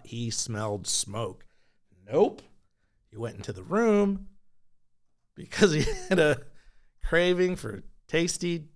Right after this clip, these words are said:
tasty feet. Y'all, we gotta end this one, um, regardless. Yes, my pizza is on the way,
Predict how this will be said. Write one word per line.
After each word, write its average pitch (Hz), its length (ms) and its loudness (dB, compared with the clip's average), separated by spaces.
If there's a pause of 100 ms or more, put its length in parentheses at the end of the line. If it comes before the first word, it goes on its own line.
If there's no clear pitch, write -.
(400)
tasty 147 760 -2 (440)
feet. 156 400 0 (520)
Y'all, 226 560 2 (160)
we 202 200 0
gotta 120 280 2
end 131 200 2
this 147 200 -2
one, 101 360 -8 (360)
um, 101 580 -8
regardless. 113 580 0
Yes, 143 280 6
my 127 140 -4
pizza 127 320 -4
is 101 140 -6
on 110 120 -4
the 95 80 -10
way, 90 280 -14